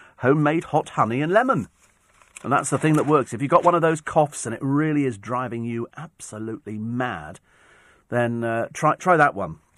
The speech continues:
'Cause it's worked for me. I mean, I did it. I didn't, uh, use any proprietary brands when I got my, my cough. Uh, I just used, uh, Manuka honey in hot water. I didn't put lemon in it, actually. I just put turmeric in. Turmeric,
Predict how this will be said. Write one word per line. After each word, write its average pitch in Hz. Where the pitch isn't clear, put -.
'Cause 180
it's -
worked 254
for 165
me. 202
I 117
mean, 147
I 190
did 101
it. 90
I 143
didn't, 170
uh, 104
use 110
any 110
proprietary 101
brands 87
when 104
I 104
got -
my, 107
my 107
cough. -
Uh, 120
I 131
just -
used, 120
uh, 117
Manuka 131
honey 110
in 101
hot 110
water. 113
I 135
didn't 208
put -
lemon 190
in 98
it, 85
actually. 90
I 113
just -
put -
turmeric 113
in. 78
Turmeric, 151